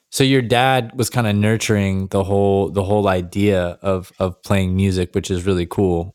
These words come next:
And I'm sure, you know, I'm, I'm an upcoming dad, and I know you're a dad, and it's funny 'cause it's like, don't get me started. I'm gonna be,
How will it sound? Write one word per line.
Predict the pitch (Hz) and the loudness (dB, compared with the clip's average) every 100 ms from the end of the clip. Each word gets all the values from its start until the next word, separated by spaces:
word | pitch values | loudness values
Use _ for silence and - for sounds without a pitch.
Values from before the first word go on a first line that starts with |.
| _ | _
And | 98 | 0
I'm | 95 | 0
sure, | - 107 104 98 95 92 | 0 2 2 2 2 0
you | - 104 | -2 -2
know, | 92 90 | 0 0
I'm, | 80 98 95 | -2 -2 -2
I'm | 98 98 | -2 -2
an | 92 | -2
upcoming | - 104 - 98 95 | -2 -4 -4 -2 0
dad, | 90 92 90 | 0 0 0
and | 90 | -2
I | |
know | 92 | -2
you're | 90 95 92 | -2 0 0
a | |
dad, | 87 90 87 | 0 0 0
and | 87 | -4
it's | 85 | -8
funny | - 95 92 | -2 -2 0
'cause | 87 92 | -4 -4
it's | 90 - | -4 -2
like, | 90 85 82 - - - - - _ _ _ _ - | -2 -2 -6 -20 -20 -20 -20 -20 _ _ _ _ -4
don't | 98 | -2
get | - 95 | -2 0
me | 95 | 0
started. | - 107 98 87 82 | 0 2 2 0 -2
I'm | 90 107 | 0 0
gonna | 107 104 | 2 2
be, | 104 92 160 | 2 2 0